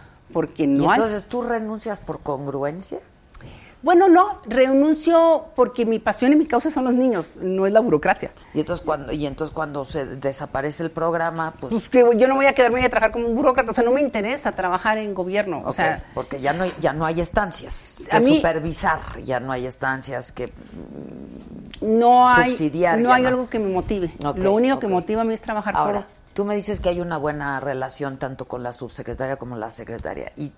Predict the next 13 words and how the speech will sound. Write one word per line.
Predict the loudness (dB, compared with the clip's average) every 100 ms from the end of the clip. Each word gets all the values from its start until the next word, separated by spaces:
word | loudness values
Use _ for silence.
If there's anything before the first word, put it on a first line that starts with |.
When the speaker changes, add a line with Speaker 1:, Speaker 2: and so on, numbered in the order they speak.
| _
Speaker 2:
la | -8
sigue | -6 -2 -2
habiendo | -2 -4 -6
después | -6 -4 -4 -2
de |
la | -4 -6
declaración | -8 -8 -6 -6 -6 0
Speaker 1:
Bueno, | 2 2
Speaker 2:
que |
hizo | 2
Speaker 1:
pues | 2
ya. | 4
Speaker 2:
sobre, | 2